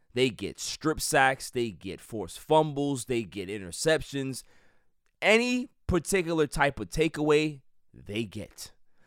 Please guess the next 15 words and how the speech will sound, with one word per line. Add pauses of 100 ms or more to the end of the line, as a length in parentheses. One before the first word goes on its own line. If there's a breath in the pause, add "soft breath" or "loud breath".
(140)
Micah
Parsons, (400)
defensive (180)
rookie
of
the
year, (840)
definitely
top
three,
in
my
opinion,
for
defensive